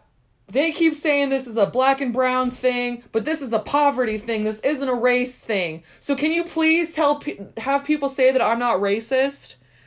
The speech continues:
Like, this is not a, this is not a race. This is a poverty thing." And, and I don't like that there's an impl-, imply-,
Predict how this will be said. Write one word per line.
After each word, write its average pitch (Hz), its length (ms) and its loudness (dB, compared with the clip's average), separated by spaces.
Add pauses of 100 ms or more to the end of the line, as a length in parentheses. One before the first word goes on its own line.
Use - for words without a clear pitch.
(240)
Like, 196 400 0 (120)
this 320 160 -2
is 311 160 -4
not 254 280 2
a, 202 200 -2
this 294 220 -2
is 285 80 -4
not 285 160 2
a 269 80 4
race. 247 420 2
This 233 160 -12
is 247 120 -8
a 285 80 2
poverty 269 520 0
thing." 180 380 -6 (720)
And, 220 340 0
and 233 160 -2
I 269 120 2
don't 311 180 4
like 285 220 4
that 254 180 2
there's 247 260 2
an 226 100 -6
impl-, 247 300 -2
imply-, 233 440 0